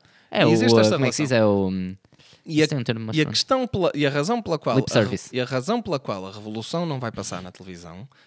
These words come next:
Speaker 2: é, é esta. É porque, obviamente, a quem manda
Speaker 1: Não
Speaker 2: Não,
Speaker 1: convém.
Speaker 2: não que-, nem, quem manda não quer publicitar a revolução.
Speaker 1: Exato.
Speaker 2: Não é? Dizer, "Olha, eles estão-se a revoltar contra nós.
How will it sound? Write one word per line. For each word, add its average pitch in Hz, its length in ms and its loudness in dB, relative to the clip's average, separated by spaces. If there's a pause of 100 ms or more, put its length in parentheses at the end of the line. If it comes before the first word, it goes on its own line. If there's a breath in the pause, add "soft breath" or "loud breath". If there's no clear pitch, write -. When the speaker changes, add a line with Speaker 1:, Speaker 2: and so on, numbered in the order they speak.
(440 soft breath)
Speaker 2:
é, 107 320 -12
é 127 140 -8 (100)
esta. 143 240 -10 (240)
É 110 60 -14
porque, - 300 -20
obviamente, 123 580 -6
a 139 100 -6
quem 131 460 -4 (560 soft breath)
manda 98 480 -10 (460)
Speaker 1:
Não 113 120 -6
Speaker 2:
Não, 110 40 -8
Speaker 1:
convém. 123 360 0
Speaker 2:
não 185 240 2
que-, 233 140 -4 (120)
nem, 233 340 0 (260)
quem 339 180 0
manda 131 320 -4
não 180 160 -6
quer 185 180 -4
publicitar 113 540 -8
a - 20 -12
revolução. 92 460 -16
Speaker 1:
Exato. 123 260 -2
Speaker 2:
Não 127 80 -6
é? 160 100 -2
Dizer, 185 180 0
"Olha, 349 340 0 (260 soft breath)
eles 349 120 -4
estão-se 196 220 0
a - 20 2
revoltar 156 280 -4
contra 277 180 -6
nós. 269 360 0